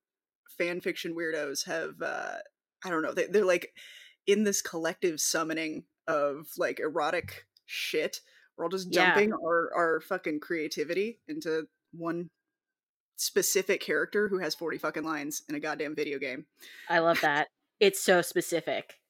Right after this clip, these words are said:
Speaker 1: <laughs>
Speaker 2: It's so, that's so good. I don't,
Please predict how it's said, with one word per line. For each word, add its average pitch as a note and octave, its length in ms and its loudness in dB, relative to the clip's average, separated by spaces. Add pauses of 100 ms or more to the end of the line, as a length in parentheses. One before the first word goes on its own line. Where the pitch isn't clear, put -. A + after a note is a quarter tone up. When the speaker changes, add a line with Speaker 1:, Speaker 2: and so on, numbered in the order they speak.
(140)
Speaker 1:
<laughs> - 80 8 (1080)
Speaker 2:
It's G#3 320 4
so, D4 140 8 (480)
that's F#3 240 2
so F#3 320 4
good. D#3 400 6 (540)
I A3 160 8
don't, C4+ 180 6